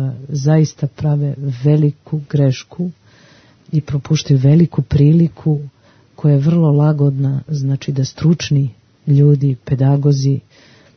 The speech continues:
ljudi koji su, e, potkovani teorijom, e, na jedan mnogo jednostavniji i lakši način objasne deci mnoge stvari koje mi, laici, roditelji,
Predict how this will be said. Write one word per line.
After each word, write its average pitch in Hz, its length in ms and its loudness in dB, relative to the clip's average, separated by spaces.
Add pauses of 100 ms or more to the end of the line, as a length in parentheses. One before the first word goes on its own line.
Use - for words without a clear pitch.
(240)
ljudi 143 400 2
koji 139 420 -2
su, 139 480 -6
e, 135 40 -8 (680)
potkovani 131 680 0
teorijom, 135 680 4 (960)
e, 139 40 -4 (520)
na 127 200 -4
jedan 147 360 2
mnogo 147 300 2
jednostavniji 139 1040 2 (460)
i 123 120 -4
lakši 135 460 -2
način 131 540 0 (160)
objasne 135 580 2
deci 127 500 0
mnoge 131 440 2
stvari 147 380 0
koje 135 240 -2
mi, 151 300 0 (440)
laici, 139 460 2
roditelji, 131 640 0